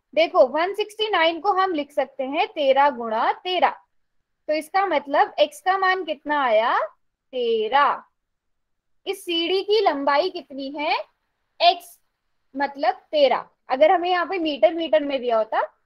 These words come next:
तो तेरह मीटर, centimeter में दिया होता तो centimeter,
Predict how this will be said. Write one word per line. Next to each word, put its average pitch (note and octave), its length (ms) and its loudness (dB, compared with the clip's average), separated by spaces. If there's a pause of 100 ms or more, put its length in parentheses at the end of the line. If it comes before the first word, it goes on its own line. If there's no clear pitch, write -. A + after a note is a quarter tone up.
(220)
तो C4 60 -18
तेरह G#3+ 340 0
मीटर, A3+ 280 -8
centimeter C4+ 600 -4
में C4+ 160 -4
दिया C#4 180 2
होता C#4 180 0
तो A#3 100 -8
centimeter, G#3+ 680 -12